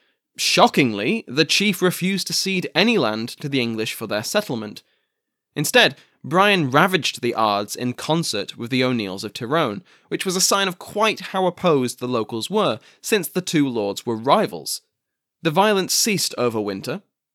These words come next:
and the O'Neills employed the common tactic of appearing to consider negotiation.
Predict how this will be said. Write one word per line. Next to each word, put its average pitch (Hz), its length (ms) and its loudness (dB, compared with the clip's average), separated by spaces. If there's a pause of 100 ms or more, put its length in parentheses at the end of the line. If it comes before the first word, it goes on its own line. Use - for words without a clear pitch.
(600)
and 170 160 2
the 165 140 4
O'Neills 170 400 4
employed 139 460 0
the 139 120 -6
common 202 380 -2
tactic - 520 -6
of - 160 -2
appearing 208 640 0
to 170 80 -6
consider 151 500 -2
negotiation. 113 800 -6